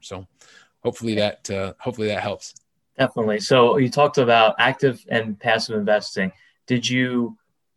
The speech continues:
Speaker 2: you think you went down the right path in terms of starting out active with the smaller deals and then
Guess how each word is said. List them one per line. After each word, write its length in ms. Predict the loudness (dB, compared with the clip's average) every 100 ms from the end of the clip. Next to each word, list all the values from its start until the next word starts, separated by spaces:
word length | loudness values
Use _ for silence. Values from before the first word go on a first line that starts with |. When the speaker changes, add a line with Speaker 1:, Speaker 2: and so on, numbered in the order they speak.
| -2
Speaker 2:
you 140 | -2
think 240 | 2 0 2
you 80 |
went 180 | 2 4
down 420 | 4 4 2 -2 -2
the 100 | 2
right 260 | 4 2
path 360 | 2 2 2 0
in 100 | -6
terms 300 | -2 -2 -2
of 100 | -6
starting 400 | 0 0 0 0
out 180 | -2 0
active 420 | -2 -2 -2 -2
with 140 | -4
the 120 | -4 -10
smaller 400 | -6 -4 -2 -2
deals 340 | -2 -2 -2
and 120 | -4
then 200 | -4 -4